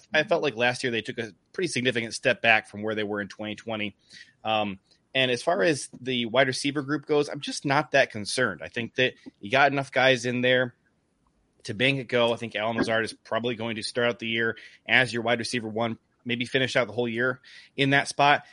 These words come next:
And without Davante Adams over the last three years in the Matt LaFleur era, Aaron Rodgers has averaged two hundred ninety-two yards in a game, two point seven touchdowns. They've been fine.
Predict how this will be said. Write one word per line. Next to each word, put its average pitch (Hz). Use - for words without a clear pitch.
And 131
without 143
Davante 147
Adams 131
over 117
the 117
last 123
three 120
years 123
in 104
the 107
Matt 107
LaFleur 110
era, 123
Aaron 139
Rodgers 139
has 131
averaged 123
two 131
hundred 131
ninety-two 131
yards 123
in 131
a 123
game, 131
two 139
point 127
seven 123
touchdowns. 123
They've 143
been 156
fine. 131